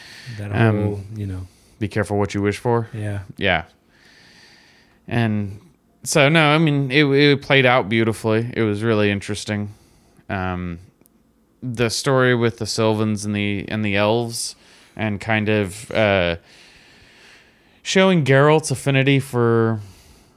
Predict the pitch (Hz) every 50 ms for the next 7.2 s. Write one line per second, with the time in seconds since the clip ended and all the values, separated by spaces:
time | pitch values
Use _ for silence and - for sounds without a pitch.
0 | _ _ _ 127 127 120 117 120 127 123 113 127 127 123 131 135 143 147 143 135
1 | - - - - - _ _ _ _ _ - 117 110 113 107 104 98 - _ _
2 | _ _ _ _ _ _ _ 113 113 110 107 107 104 107 110 110 107 107 - -
3 | - - 120 117 113 113 110 - - 127 120 120 113 107 107 123 117 101 98 107
4 | 104 95 90 95 92 - - 117 117 - - - 113 113 117 117 117 120 131 131
5 | 127 127 127 135 135 131 139 139 139 135 - 117 101 101 101 95 95 92 - -
6 | - 107 104 113 110 104 101 101 104 - - 131 127 123 131 131 123 - - 151
7 | 143 147 151